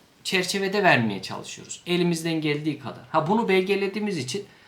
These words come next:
ha bunu belgeledik şimdi biz. Yani bu video büyük ihtimal, yani inşallah kaldırılmaz. Yani beğeni çok olursa kaldırılmaz.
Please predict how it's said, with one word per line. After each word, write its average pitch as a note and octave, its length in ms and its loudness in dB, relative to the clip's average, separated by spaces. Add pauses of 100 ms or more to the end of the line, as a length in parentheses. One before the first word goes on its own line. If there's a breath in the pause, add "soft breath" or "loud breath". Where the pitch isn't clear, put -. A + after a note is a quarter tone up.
(240 loud breath)
ha A2+ 140 -8
bunu G3+ 220 2
belgeledik A#3 540 2
şimdi G2+ 380 -10
biz. G#2+ 120 -10
Yani C3+ 300 0
bu F#3 120 2
video E3+ 320 -2
büyük F#3+ 200 -4
ihtimal, C#3 320 -8 (340 loud breath)
yani - 140 -6
inşallah G#3 500 0
kaldırılmaz. E3+ 680 4
Yani A#2 220 0
beğeni D3+ 260 4
çok F#3+ 180 -6
olursa B2 340 -4
kaldırılmaz. D3+ 680 -2